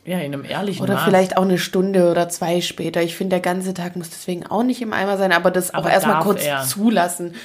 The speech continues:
Speaker 2: und nicht sofort denken, das hat alles super.
Speaker 1: Einfach die Emotionen mal zulassen, einfach mal mehr Kind sein wieder.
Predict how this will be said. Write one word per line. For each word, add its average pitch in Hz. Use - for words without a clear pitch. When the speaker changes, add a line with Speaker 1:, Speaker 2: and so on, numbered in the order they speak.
Speaker 2:
und 208
nicht 208
sofort 196
denken, 180
das -
hat 180
alles 247
super. 180
Speaker 1:
Einfach 302
die 269
Emotionen 254
mal 196
zulassen, 156
einfach 220
mal 190
mehr 180
Kind 233
sein 131
wieder. 131